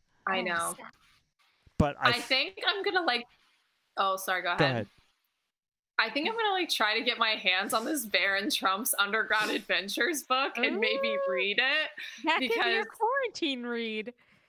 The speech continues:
Speaker 1: that can be my
Speaker 3: You didn't
Speaker 1: quarantine
Speaker 3: read all
Speaker 1: read,
Speaker 3: your books, but
Speaker 1: and
Speaker 3: you read the one.
Speaker 2: The
Speaker 1: I will,
Speaker 2: most
Speaker 1: I am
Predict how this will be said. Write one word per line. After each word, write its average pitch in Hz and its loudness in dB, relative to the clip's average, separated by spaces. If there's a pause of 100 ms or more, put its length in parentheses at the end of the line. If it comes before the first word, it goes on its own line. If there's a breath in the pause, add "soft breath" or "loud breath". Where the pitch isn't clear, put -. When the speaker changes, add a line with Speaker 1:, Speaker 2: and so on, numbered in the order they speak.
(140)
Speaker 1:
that 262 4
can 311 -2
be 330 0
my 311 0
Speaker 3:
You 302 2
didn't - -10
Speaker 1:
quarantine 277 0
Speaker 3:
read 175 2
all 151 2
Speaker 1:
read, 214 0
Speaker 3:
your 208 0
books, 262 2
but 254 4
Speaker 1:
and 196 -2
Speaker 3:
you 147 0
read 127 -2
the 131 0
one. 120 -4 (680)
Speaker 2:
The 226 -10
Speaker 1:
I 254 2
will, 320 -4
Speaker 2:
most 220 0
Speaker 1:
I 269 4
am 285 0